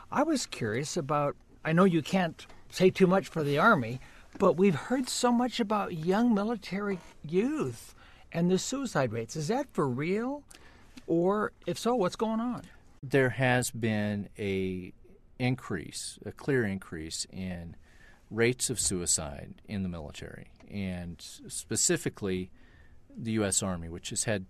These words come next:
Speaker 2: kind of the most kind of follow-up and, you know, looking at overall. The rates have truly increased. Uh, it is not just something that's been in the media, but they truly have increased.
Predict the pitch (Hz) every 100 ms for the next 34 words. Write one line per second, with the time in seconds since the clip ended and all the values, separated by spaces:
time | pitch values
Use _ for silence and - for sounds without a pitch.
0 | - - - 98 98 107 113 - - -
1 | - - - 98 87 - 127 113 110 104
2 | - - - - - - - 120 107 101
3 | 95 - - 107 98 90 - - 104 117
4 | 127 127 101 95 95 90 85 87 90 82
5 | - - - - - - - 135 131 120
6 | 117 - 123 135 131 - 151 - 160 135
7 | 110 110 113 123 - - - 101 98 98
8 | 113 110 110 104 113 110 107 - - -
9 | - - - 104 - 113 110 104 95 -
10 | 117 110 98 95 104 104 117 107 - 95
11 | - 110 98 82 95 90 101 - 98 92
12 | -